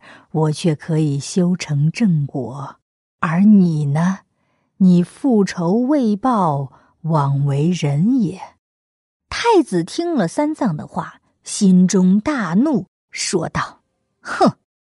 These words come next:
你这泼和尚胡说八道！我的父亲在皇宫里好好的，有何冤何仇未报呀？你说来给我听听。”三藏走向前，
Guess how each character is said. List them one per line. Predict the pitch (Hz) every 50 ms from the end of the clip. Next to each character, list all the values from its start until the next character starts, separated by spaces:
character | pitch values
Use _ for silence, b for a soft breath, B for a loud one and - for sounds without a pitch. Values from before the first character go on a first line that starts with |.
| _ _ _ _ _ -
你 | 233 214 180 160
这 | 160 240 302 -
泼 | - - 214 180 170
和 | - - 147 156
尚 | - 165 123 - _ _ _
胡 | _ _ - 196 208 220
说 | - 262 233 226
八 | - - 151 160 196
道！ | 202 208 - - _ _ _ _ _ _ -
我 | - 180 165 160
的 | 175 175
父 | - 254 202 175
亲 | 160 - 175 143 139 139 b b b b b
在 | - 247 190 156
皇 | 143 - - 160 160 185 214
宫 | 220 262 262 254 233
里 | 190 185
好 | 190 - - 175 139 139
好 | 135 - - 285 285 285 294 226
的， | 165 147 131 120 b b b b b b
有 | 208 208 180 165 240
何 | - - - 202 208 254 311
冤 | 294 302 311 311 302 285
何 | - - 214 277
仇 | 247 - 220 226
未 | 262 277 254 240
报 | 214 269 247 220 214
呀？ | 208 196 196 - _ _ _ _ _ _ -
你 | 208 185 160
说 | - - - 190 180
来 | 180 165 170 175
给 | - 196 190 180
我 | 160 -
听 | - - 277 277 294 269
听。” | 233 190 160 - _ _ _ _ _ _ _ _ _ _ _ _ _ _ _ _ _ _
三 | _ - - 359 359 370 370
藏 | 392 359 320 277 269
走 | - 214 170 151 165
向 | - 254 240 214 214
前， | - - 202 175 170 190 226 254